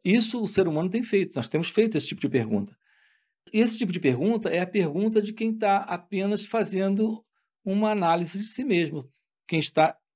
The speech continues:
analisando a si próprio. Quando aqui uso a expressão estudar a si mesmo, não estou falando de analisar a si mesmo.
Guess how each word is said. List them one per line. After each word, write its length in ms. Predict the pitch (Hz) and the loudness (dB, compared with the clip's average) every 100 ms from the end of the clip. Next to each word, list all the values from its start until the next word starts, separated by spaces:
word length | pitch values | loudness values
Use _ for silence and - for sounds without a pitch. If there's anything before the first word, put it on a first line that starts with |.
| _ | _
analisando 540 | 160 170 190 147 143 156 | 2 2 2 2 0 0
a 60 | |
si 120 | 156 | -4
próprio. 540 | 220 156 135 131 131 - _ _ _ _ _ _ _ _ _ _ _ _ _ _ _ _ _ _ _ | -2 0 0 -2 -10 -14 _ _ _ _ _ _ _ _ _ _ _ _ _ _ _ _ _ _ _
Quando 200 | - 220 | 0 2
aqui 200 | 226 233 | 2 0
uso 240 | 220 208 170 | 0 2 0
a 40 | |
expressão 500 | 156 165 147 127 127 | -2 0 0 2 -2
estudar 420 | 127 - 120 185 | -2 -4 0 0
a 60 | 196 | 0
si 140 | - | -2
mesmo, 300 | 120 170 180 | -2 0 0
não 60 | 165 | -4
estou 200 | - 214 | -4 -2
falando 420 | - 185 175 180 | 0 0 2 0
de 100 | 165 | 0
analisar 440 | 175 165 170 165 | 0 2 2 0
a 60 | 165 | -2
si 120 | - | -2
mesmo. 420 | 202 160 139 113 | 0 0 -2 -6